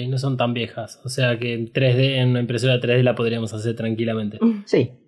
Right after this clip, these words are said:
Speaker 2: sí, sí, la, se podría tratar de hacer.
Speaker 1: Qué manera de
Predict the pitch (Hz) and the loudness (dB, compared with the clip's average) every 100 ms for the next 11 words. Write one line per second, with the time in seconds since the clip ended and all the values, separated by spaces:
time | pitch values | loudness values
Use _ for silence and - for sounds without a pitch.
0 | _ _ 139 127 120 110 110 104 170 - | _ _ -4 0 2 4 2 0 -4 -10
1 | _ _ - - 117 123 123 127 117 110 | _ _ -8 -2 0 4 4 6 4 2
2 | - - _ _ _ _ - 123 113 117 | -4 -14 _ _ _ _ 0 2 2 0
3 | 113 110 113 - - 196 185 196 | 2 2 2 2 2 4 4 4